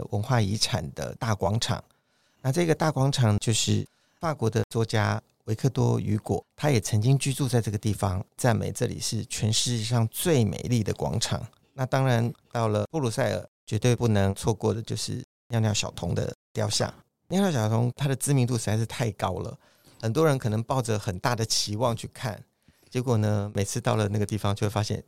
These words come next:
怎么这么小，其实它大概就是五十几公分的一个大小而已。不过不要小看它哦，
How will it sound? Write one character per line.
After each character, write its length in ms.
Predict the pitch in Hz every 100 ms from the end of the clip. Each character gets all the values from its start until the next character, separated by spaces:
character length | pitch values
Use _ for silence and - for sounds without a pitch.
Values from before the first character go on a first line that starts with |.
| _
怎 140 | 98
么 80 | 95
这 140 | -
么 100 | 123
小， 320 | 101 - - - _ _ _ -
其 160 | 101
实 160 | 113 101
它 180 | 104 110
大 140 | 113
概 100 | 101
就 80 | 101
是 220 | - 101 110 -
五 120 | 95
十 160 | - 98
几 180 | -
公 240 | - 98 104
分 220 | 104 98
的 280 | 98 90 -
一 60 | -
个 100 | -
大 180 | - 98
小 240 | - -
而 80 | -
已。 160 | 123 - _ _ _ _
不 100 | 131
过 560 | 160 160 143 127 120 113
不 80 | 123
要 80 | 139
小 140 | - 90
看 160 | 110
它 180 | 104 98
哦， 200 | 95